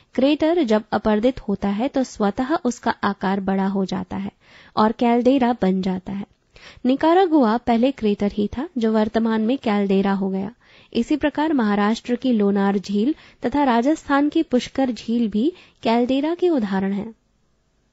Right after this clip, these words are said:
आभ्यंतरिक स्थलाकृति, इंट्रूसिव टोपोग्राफी। जब ज्वालामुखी उद्गार के अंतर्गत मैग्मा भूपटल पर प्रकट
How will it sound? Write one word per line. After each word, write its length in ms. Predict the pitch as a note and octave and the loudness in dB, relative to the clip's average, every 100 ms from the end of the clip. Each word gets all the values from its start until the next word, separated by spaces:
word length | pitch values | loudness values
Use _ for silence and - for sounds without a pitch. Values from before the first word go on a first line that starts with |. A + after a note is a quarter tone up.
| _ _ _ _ _ _ _ _ _ _ _ - | _ _ _ _ _ _ _ _ _ _ _ -4
आभ्यंतरिक 840 | B3 C4 C4 C#4 E4 D#4+ B3+ C4 | -2 0 0 2 0 0 0 -2
स्थलाकृति, 800 | A#3 - A3+ G#3+ - G#3 G3+ G3+ - | -4 -4 -2 -2 -2 -4 -4 -4 -2
इंट्रूसिव 600 | B3 B3+ D4 D4 D4 D#4 | -2 0 0 0 0 -2
टोपोग्राफी। 720 | B3 - G#3 G3+ G3+ - G3+ - _ _ _ | -4 -2 -2 -2 -6 -8 -12 -14 _ _ _
जब 140 | B3+ C#4+ | -2 2
ज्वालामुखी 640 | B3+ B3+ C#4+ D4+ D4+ E4 | 2 4 2 0 0 -2
उद्गार 420 | D4 A3 A3+ A3+ | -2 0 0 0
के 180 | A3+ B3 | 0 -4
अंतर्गत 580 | - G#3 G#3+ A3 G#3+ C4 - | -2 -2 0 0 0 -2 -2
मैग्मा 500 | G#3 G#3 G#3 G3+ G3+ | 0 0 0 0 -2
भूपटल 680 | C#4 A3 A#3 D4 B3+ A#3+ A3+ | -4 0 2 2 0 2 0
पर 140 | A#3 | 0
प्रकट 340 | A3+ G#3+ G#3 | -2 -2 -2